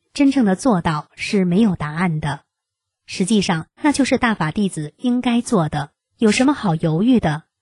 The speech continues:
还担心做了自己应该做的事情会后悔吗？所以我想，其实现在我们不能走出人来，不能完全按照师父的要求做到做好大法弟子应该做好的三件事，不也都是借口吗？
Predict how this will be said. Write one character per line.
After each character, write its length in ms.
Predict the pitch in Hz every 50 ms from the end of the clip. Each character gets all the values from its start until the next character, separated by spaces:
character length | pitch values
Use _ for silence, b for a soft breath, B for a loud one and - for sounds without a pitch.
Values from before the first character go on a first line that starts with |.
| _ _ _
还 160 | - - 233
担 160 | - 294 302
心 180 | 277 - 302 294
做 200 | 285 - 277 214
了 200 | 196 190 170 170
自 140 | - - 240
己 140 | - 175 165
应 160 | 196 233 247
该 160 | - 262 262
做 160 | - 277 247
的 80 | 190 185
事 200 | - - - 220
情 280 | - - 180 165 170
会 160 | - - 254 226
后 260 | - - 285 269 214
悔 240 | - - 165 143 147
吗？ 300 | 165 165 170 190 202 _ _ _ _ _ _ _ _ _ _ _ _ _ _
所 200 | - - - 214
以 120 | 214 202 180
我 180 | 165 165 180
想， 320 | 190 - 202 156 147 156 _ _ _ _ -
其 180 | - - 220
实 300 | 208 - - 175 180 208 b b b
现 220 | b - - 302 262
在 140 | 269 247 208
我 100 | 165 151
们 160 | 160 180 202
不 100 | - 269
能 160 | 226 233 247
走 220 | - - 170 151
出 140 | - - 208
人 240 | 208 180 156 160 175
来， 260 | 180 156 147 151 - _ _ _
不 80 | - 320
能 160 | 269 285 277
完 200 | 226 185 190 233
全 220 | 226 - - 180 175
按 180 | - 226 208
照 140 | 196 190 165
师 240 | 170 - - 262 254
父 120 | - -
的 100 | 170 156
要 240 | 175 240 233 247 254
求 360 | - - - 160 160 160 - _
做 240 | - - 254 220 190
到 240 | - 226 214 190 160
做 240 | - - 254 233
好 320 | 185 - - - 147 147 165
大 180 | - 220 202
法 180 | 180 - 151 156
弟 180 | - 220 202 185
子 240 | - 160 151 139 _
应 180 | - 240 247
该 180 | 247 262 240 247
做 180 | - - 240 180
好 160 | - - 156
的 140 | 147 - 165
三 200 | - - 196 190
件 200 | 190 202 175 165
事， 320 | - - 185 170 151 - _ _ _ _ _ -
不 120 | - 311
也 180 | 269 220 185 156
都 180 | - 233 247 262
是 140 | - -
借 240 | 233 - - 262 220
口 240 | - - - 165 147
吗？ 320 | 156 165 170 170 170 185